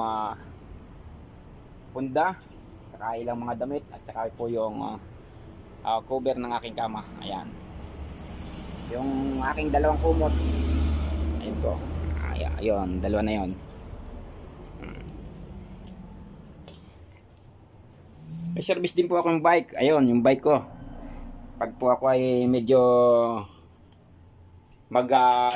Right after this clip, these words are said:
lalayas. So, ayan po, nakita po ninyo yung aking ginawa kahapon. Sa lahat po na manonood ng aking, ah, video,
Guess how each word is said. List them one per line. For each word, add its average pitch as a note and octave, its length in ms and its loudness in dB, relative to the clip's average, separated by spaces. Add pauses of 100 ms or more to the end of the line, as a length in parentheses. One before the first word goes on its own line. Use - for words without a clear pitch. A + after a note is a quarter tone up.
lalayas. C#3 800 4 (960)
So, - 400 -14
ayan A#2 240 2
po, D#3+ 160 4
nakita A#2 400 -2
po A#2+ 160 -4
ninyo A#2+ 240 -4
yung A#2 160 2
aking A2+ 240 -6
ginawa A2+ 320 -2
kahapon. G#2 560 -4 (720)
Sa - 160 0
lahat D#3+ 160 4
po F3 80 0
na E3+ 160 2
manonood D#3+ 320 0
ng D3+ 160 2 (140)
aking, C3+ 340 4
ah, A#2 640 -2 (960)
video, C#3 480 4